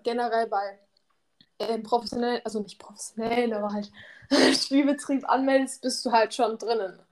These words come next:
Außer du, du kannst dich schon wieder abmelden, aber es ist halt aufwendiger, als wenn du das jetzt einfach mal da ausprobierst. Also für die Leute, die so Bayern in Bayern <laughs> sind, können sie es gerne mal ausprobieren.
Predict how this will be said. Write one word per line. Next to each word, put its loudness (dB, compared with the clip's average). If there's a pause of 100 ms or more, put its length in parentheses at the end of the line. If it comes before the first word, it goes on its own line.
(280)
Außer 4
du, -2 (720)
du -6
kannst 6
dich -2
schon 2
wieder 4
abmelden, 2
aber 0
es -6
ist -10
halt 0
aufwendiger, -2
als -2
wenn -4
du -2
das -4
jetzt -10
einfach -6
mal -2
da -4
ausprobierst. -8
Also -4 (640)
für -2
die 6
Leute, 4
die -2
so 2 (760)
Bayern 4
in -8
Bayern 0
<laughs> -2
sind, -10
können 2
sie -12
es -20
gerne 6
mal -6 (560)
ausprobieren. -4